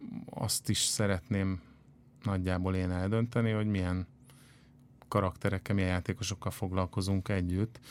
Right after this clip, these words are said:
Ö, nem csak azért, mert hogy én ezt megtehetem, mert, mert ez nagyon távol áll a, a, a valóságtól, hanem azért, mert én olyan emberekkel szeretnék együtt dolgozni, akik a, akik vevők arra, amit én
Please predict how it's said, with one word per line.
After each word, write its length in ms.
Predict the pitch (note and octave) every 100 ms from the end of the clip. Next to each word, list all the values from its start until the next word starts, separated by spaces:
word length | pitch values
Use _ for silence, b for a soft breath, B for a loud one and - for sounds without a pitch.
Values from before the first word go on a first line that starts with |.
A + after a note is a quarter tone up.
| B B B -
Ö, 160 | G#2+ G#2
nem 140 | A2+
csak 160 | A2 G2
azért, 260 | F#2+ G2+
mert 140 | G2 F#2+
hogy 120 | F#2+
én 100 | F#2+
ezt 140 | F2+
megtehetem, 840 | F#2+ F2+ - F#2 - G2 G2+ A2 - - G2+ G2 G2 F#2+
mert, 220 | F#2+ G2+ -
mert 380 | B2+ A2 G#2+ F#2
ez 100 | F2+
nagyon 240 | G2 F2+
távol 360 | - F2 F2 F2
áll 180 | F2 F2
a, 260 | F2+ F2+ - F3
a, 420 | A2 F#2 F#2 F#2 -
a 80 | G2
valóságtól, 760 | F#2 F#2+ F#2+ G#2+ G#2 - A2 A#2 B B B
hanem 260 | A2 A2
azért, 360 | G#2 G2 G#2 -
mert 240 | G#2+ -
én 80 | G#2+
olyan 160 | G2+ G2
emberekkel 440 | G2 F#2+ F#2 G2
szeretnék 460 | - G2+ F#2 - G2
együtt 240 | F#2+ F#2
dolgozni, 460 | G2 G2 G#2+ G#2 G#2
akik 280 | - -
a, 300 | G#2+ G2+ G2+ F#2+ b b b b b b b - -
akik 440 | - - - G2+
vevők 600 | G#2+ G#2 G2+ F#2+ - - - -
arra, 360 | - G2+ F#2+ F#2+
amit 260 | F#2+ F#2+
én 340 | G2+ F#2+ F#2+